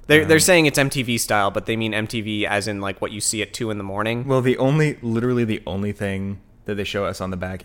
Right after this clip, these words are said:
Speaker 2: is the talk show portion.
Speaker 1: Yeah, what a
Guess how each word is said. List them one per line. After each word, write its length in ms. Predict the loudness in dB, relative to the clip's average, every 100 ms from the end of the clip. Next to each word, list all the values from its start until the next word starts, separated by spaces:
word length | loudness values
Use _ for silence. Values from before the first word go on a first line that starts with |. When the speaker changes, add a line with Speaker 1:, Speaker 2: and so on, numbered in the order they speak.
| -8
Speaker 2:
is 300 | -6 -6 -8
the 160 | -12 -12 -12
talk 280 | -6 -6 -4
show 360 | -8 -8 -10 -14 -16
portion. 460 | -12 -10 -10 -16 -18 -20 -20 -14
Speaker 1:
Yeah, 220 | -12 -10
what 180 | -6
a 80 | -6